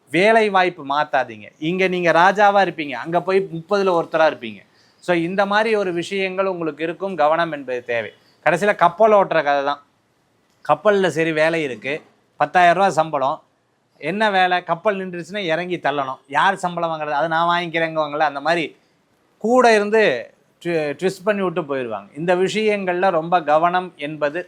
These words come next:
தேவை. ஏதேனும் ஒரு பழக்கங்கள் இருந்தா அந்த பழக்கங்களை விடுவது நல்லது. இந்த பழக்கம் கெட்ட பழக்கம் தெரிஞ்சதுன்னா அந்த கெட்ட பழக்கத்தை விடுறது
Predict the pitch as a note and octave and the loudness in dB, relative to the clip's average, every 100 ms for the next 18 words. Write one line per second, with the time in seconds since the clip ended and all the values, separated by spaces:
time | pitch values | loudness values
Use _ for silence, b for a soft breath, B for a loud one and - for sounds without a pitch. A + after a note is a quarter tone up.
0 | _ D3+ D#3 B2+ - b b b b - | _ 0 0 -2 -12 b b b b 0
1 | F3+ A3 B3 A#3 G3 E3+ G3 A#3 A#3 A3 | 4 6 6 4 4 4 4 4 2 2
2 | G3+ F3+ F3 G3 F3+ D3+ F3 G3+ G3+ F#3+ | 2 0 -2 -2 0 0 0 -2 -6 -4
3 | F3+ F#3 - C#3 C#3+ G3 G3 F#3 E3 G3 | -4 -4 -8 _ -6 -2 -2 -2 -2 -2
4 | C#3 - - C3 D3 F3+ D#3+ B2 - _ | -2 -8 -20 -6 0 0 0 -4 -14 _
5 | _ _ C#3 C#3 C3 D#3+ F#3 F#3 D#3+ C#3+ | _ _ -10 -6 0 0 0 -2 -4 -8
6 | C#3+ F3 D#3+ D#3 F3+ E3 E3+ E3+ D#3+ E3+ | -4 -2 -2 -4 -8 -4 -4 -4 -6 -4
7 | E3+ - - F3 D#3+ D3 D3 E3 C3+ D#3+ | -4 -6 -4 -2 -2 -4 -4 -4 -2 0
8 | G3+ E3+ | 2 2